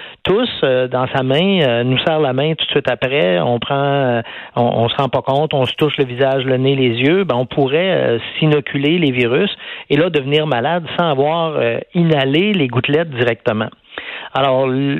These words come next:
le lavage de mains, même si ça a l'air drôle pour une infection respiratoire,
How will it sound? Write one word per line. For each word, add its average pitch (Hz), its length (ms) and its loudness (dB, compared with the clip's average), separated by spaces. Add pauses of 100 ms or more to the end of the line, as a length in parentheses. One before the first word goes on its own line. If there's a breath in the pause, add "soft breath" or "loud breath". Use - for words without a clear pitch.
(240)
le 151 80 4
lavage 175 400 2
de 175 80 2
mains, 185 480 0
même 156 260 2
si - 60 -4 (100)
ça 156 60 4
a 143 40 2
l'air 135 220 0
drôle 160 320 0
pour 143 140 -2
une 131 80 2
infection 127 360 0
respiratoire, 139 760 0